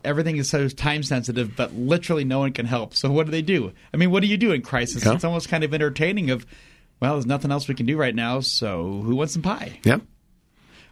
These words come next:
Speaker 1: Well, it's almost Thanksgiving time, so pies are just around the corner. Micah, Scott, what are your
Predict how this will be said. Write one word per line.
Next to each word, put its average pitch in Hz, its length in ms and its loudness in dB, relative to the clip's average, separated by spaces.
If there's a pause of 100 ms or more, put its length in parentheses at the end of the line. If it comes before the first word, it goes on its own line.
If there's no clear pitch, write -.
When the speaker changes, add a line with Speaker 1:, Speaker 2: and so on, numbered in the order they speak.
Speaker 1:
Well, - 220 2 (360)
it's 151 140 0
almost 185 320 0
Thanksgiving 165 500 0
time, 131 440 -2 (540)
so - 200 -2
pies 160 520 0
are 139 40 -2
just 143 240 -2
around 143 180 0
the 131 60 -2
corner. 123 520 -2 (300)
Micah, 165 580 -2
Scott, 147 440 -4 (200)
what 135 160 -8
are 131 40 0
your 135 360 0